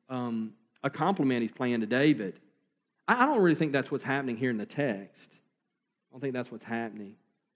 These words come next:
I think what he's saying is, is he's, he's, by describing David this way, he's showing how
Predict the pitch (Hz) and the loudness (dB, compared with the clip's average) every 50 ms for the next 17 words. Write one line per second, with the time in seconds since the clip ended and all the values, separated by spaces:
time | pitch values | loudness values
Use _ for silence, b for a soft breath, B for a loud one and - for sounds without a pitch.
0 | _ _ _ _ _ _ _ _ _ - 135 139 202 175 143 143 139 131 123 - | _ _ _ _ _ _ _ _ _ -6 -2 0 2 2 4 4 2 2 2 0
1 | 156 156 160 151 135 127 120 113 - - - 127 123 117 113 - 127 127 135 127 | 0 2 4 4 4 2 2 0 -4 -4 -2 0 0 0 -2 -2 -2 0 0 0
2 | 131 - - 135 131 127 123 - - - - _ _ _ _ b b b b b | -2 -4 -2 0 0 0 0 -2 -10 -18 -20 _ _ _ _ b b b b b
3 | b b _ _ _ _ _ _ _ _ _ _ _ _ _ _ _ - 151 156 | b b _ _ _ _ _ _ _ _ _ _ _ _ _ _ _ 2 2 2
4 | 151 143 139 - - - 143 156 170 180 175 160 143 139 143 143 131 131 123 139 | 2 2 -2 -2 -4 -2 0 2 4 4 4 4 4 4 4 4 4 4 2 2
5 | 131 135 147 143 131 139 127 127 120 - 160 143 143 139 123 120 131 123 | 2 2 0 0 0 2 2 0 0 2 2 2 2 2 0 0 -2 -4